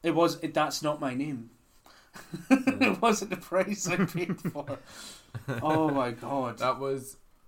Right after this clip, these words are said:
Speaker 2: that, that train journey across, obviously you were worried, but that was one of the funniest journeys I've ever had to a gig. We came up with a, a superhero on that,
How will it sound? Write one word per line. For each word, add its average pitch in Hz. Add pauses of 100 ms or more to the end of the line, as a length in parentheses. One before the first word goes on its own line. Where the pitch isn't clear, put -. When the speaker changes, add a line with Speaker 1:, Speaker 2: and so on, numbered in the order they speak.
(160)
Speaker 2:
that, 127
that 117
train 127
journey 110
across, 101
obviously 107
you 98
were 92
worried, 95
but 92
that 92
was 104
one 104
of 95
the 95
funniest 110
journeys 101
I've 92
ever 95
had 90
to 95
a 90
gig. 92 (600)
We 101
came 104
up -
with 101
a, 95 (240)
a - (220)
superhero 98 (440)
on 98
that, 92